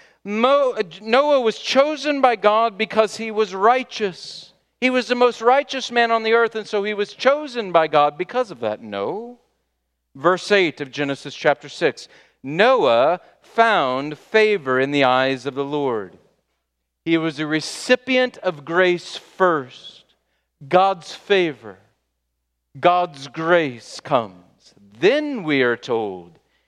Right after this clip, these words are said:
in the following verse nine, "Noah was a righteous man, blameless in his generation.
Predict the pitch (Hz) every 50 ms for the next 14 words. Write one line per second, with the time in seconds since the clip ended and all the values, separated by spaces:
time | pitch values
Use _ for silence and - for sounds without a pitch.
0 | _ _ _ - 135 135 139 131 - - 143 131 127 123 120 113 117 110 107 107
1 | 92 110 110 104 - - 117 107 98 95 87 87 85 82 _ _ _ _ _ _
2 | _ 113 117 127 143 147 151 151 147 143 131 123 117 110 - _ _ _ _ 113
3 | 120 123 131 131 117 113 120 127 135 131 - - 123 110 - - 113 104 101 101
4 | 104 101 95 90 110 110 113 127 135 143 143 139 127 120 120 113 - - - 120
5 | 117 107 101 - - 120 117 110 107 104 107 107 104 - - - 98 92 90 90